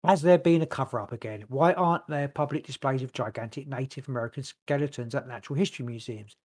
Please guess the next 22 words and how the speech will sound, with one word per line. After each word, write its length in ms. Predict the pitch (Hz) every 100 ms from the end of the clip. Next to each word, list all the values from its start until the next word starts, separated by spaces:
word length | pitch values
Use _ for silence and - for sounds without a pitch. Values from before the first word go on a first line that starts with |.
| _ _
The 60 | 135
skeletons 480 | - 190 208 190
of 100 | 190
some 240 | - 175 151
mound 240 | 139 127
builders 280 | 131 127 123
are 60 | 127
certainly 360 | - 175 131
on 60 | 117
display. 460 | 110 - 113 110
There 140 | 110 135
is 100 | 123
a 60 |
wonderful 380 | 127 175 180 160
exhibit, 580 | 135 135 151 143 135 -
for 80 | 143
example, 560 | 127 127 113 127 135 -
at 120 | 135 156
the 80 |
Atlan 440 | 147 151 - 151 143
State 320 | - 175 160
Park, 280 | - 120